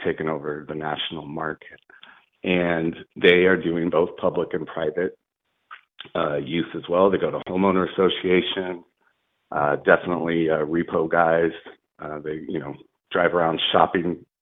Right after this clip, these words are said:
mall <laughs> lots and, and look for, you know, cars that they might be repossessing and other things going on. And so there's this massive, massive network of, of license plate readers out there that generally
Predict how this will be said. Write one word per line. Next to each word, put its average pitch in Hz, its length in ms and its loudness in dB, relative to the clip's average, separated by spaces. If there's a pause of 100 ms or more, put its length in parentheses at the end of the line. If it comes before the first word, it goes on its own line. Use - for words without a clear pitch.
(280)
mall 85 340 6
<laughs> 76 40 0
lots 90 460 6
and, 82 240 -4
and 85 200 -2
look 85 200 0
for, 80 360 2
you 85 80 -2
know, 76 220 -2
cars 82 420 4 (640)
that 82 140 -2
they 85 80 0
might 85 240 0
be 82 100 -2
repossessing 82 880 0
and 78 120 -2
other 78 200 0
things 80 300 -6
going 78 320 -6
on. 80 240 -4
And 85 200 -4
so 95 140 0
there's 101 240 6
this - 280 -20
massive, 90 500 6
massive 85 440 0
network 92 600 2 (560)
of, 78 260 -4 (260)
of 76 320 -8 (160)
license 95 440 2
plate 87 180 -2
readers 90 340 -2
out 76 220 -2
there 80 160 -2
that 78 180 -4
generally 87 460 2